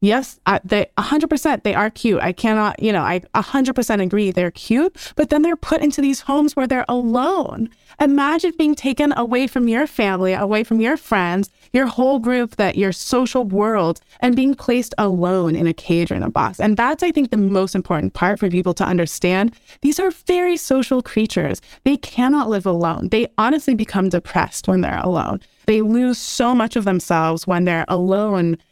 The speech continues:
as pets. And that's kind of the biggest reasons why they shouldn't be pets. The other big reason is that they are super strong.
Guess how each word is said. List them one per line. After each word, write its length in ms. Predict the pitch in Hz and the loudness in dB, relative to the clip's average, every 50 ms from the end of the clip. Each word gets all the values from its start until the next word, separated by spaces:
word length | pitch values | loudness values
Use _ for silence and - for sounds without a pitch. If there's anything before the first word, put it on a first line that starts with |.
| _ - | _ -2
as 220 | - 156 165 - - | -2 -2 -2 -4 -6
pets. 360 | - - - - - - - | -4 -4 -2 -2 -2 0 0
And 100 | 180 185 | 0 2
that's 240 | 175 180 185 - - | 0 0 -4 -8 -6
kind 220 | - - 202 196 | -2 0 0 2
of 60 | 190 180 | 0 -2
the 80 | 190 | -4
biggest 380 | - _ - 262 247 269 240 - | -2 _ 0 2 2 0 0 0
reasons 300 | 220 208 190 185 170 - | 0 0 0 -2 -2 0
why 160 | 165 156 160 | -2 -2 0
they 140 | 160 160 156 | 0 -2 -2
shouldn't 440 | 151 - - - 196 190 180 - - | -4 -4 -2 0 0 2 0 0 0
be 140 | - 131 - | -2 -2 -2
pets. 380 | - - - - - - - - _ _ - _ - | -2 -4 -6 -6 -6 -10 -14 -16 _ _ -6 _ 0
The 100 | 277 - | 2 2
other 260 | - 320 330 359 339 247 | 2 2 2 2 0 -2
big 300 | 226 - - 196 175 - | -2 -2 -2 0 2 0
reason 240 | 165 156 156 175 165 | 0 0 2 2 0
is 120 | 165 160 | 0 0
that 160 | - 170 143 | -2 -2 0
they 160 | - 175 165 - _ | 0 -2 -2 0 _
are 340 | 165 175 185 294 302 294 - _ | 0 0 2 0 -2 -4 -6 _
super 580 | - - - - - - - 320 330 - 240 214 | -18 -20 -16 -14 -6 -2 0 2 2 2 0 -2
strong. 520 | - - - - 78 98 139 214 262 285 | -2 -2 -2 -2 0 0 0 0 0 0